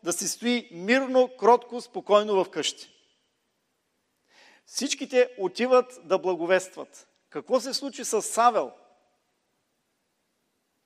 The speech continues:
Дойде Анани, помоли се над него,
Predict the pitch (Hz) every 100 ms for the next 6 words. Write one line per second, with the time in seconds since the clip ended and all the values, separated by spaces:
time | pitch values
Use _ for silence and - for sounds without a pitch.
0 | _ _ _ _ _ _ _ _ _ _
1 | 135 202 233 196 156 147 185 226 240 _
2 | _ _ _ _ _ _ _ _ _ _
3 | _ _ 170 175 226 254 - 185 151 165
4 | 185 208 226